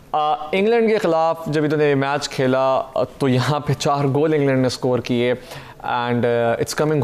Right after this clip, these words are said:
home वाला अब एक जो है theme इस दफ़ा फिर चल चुका है। और जो एक, एक थोड़ा सा क्लिक England की team में रह गया था, जो हम देख रहे थे कि ग्रुप stages में उनकी slow games की वजह से लोगों को लग रहा था कि नहीं होगा, वो भी उन्होंने ख़त्म किया है।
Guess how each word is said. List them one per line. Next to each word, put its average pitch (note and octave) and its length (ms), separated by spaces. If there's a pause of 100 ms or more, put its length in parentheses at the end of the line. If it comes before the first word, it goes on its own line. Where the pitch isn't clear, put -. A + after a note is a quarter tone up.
home C#3 200
वाला C3 220
अब A#2 120
एक A#2 140
जो A2+ 120
है A2 60
theme A#2+ 380 (220)
इस C#3 200
दफ़ा C3 200
फिर E3 220
चल B2+ 240
चुका A#2 240
है। A2 100 (360)
और C3 400
जो B2 140
एक, D3+ 340
एक D#3 140
थोड़ा E3+ 340
सा D#3+ 100
क्लिक D#3+ 360
England D3 320
की C3+ 80
team C#3 180
में C3+ 80
रह B2+ 200
गया A#2+ 220
था, A2 240 (340)
जो C3 100
हम C3+ 100
देख C#3 180
रहे C#3+ 100
थे C#3 80
कि B2+ 60
ग्रुप C3 180
stages C3+ 320
में C#3 80
उनकी C3 160
slow D3 280
games C#3 260
की C#3+ 80
वजह C3 160
से B2+ 100
लोगों B2+ 180
को B2+ 100
लग A#2+ 140
रहा A#2+ 120
था A#2 100
कि A#2 100
नहीं B2 160
होगा, A#2 220 (320)
वो D#3 120
भी D3+ 80
उन्होंने C#3 220
ख़त्म C3 280
किया A#2+ 240
है। A2 60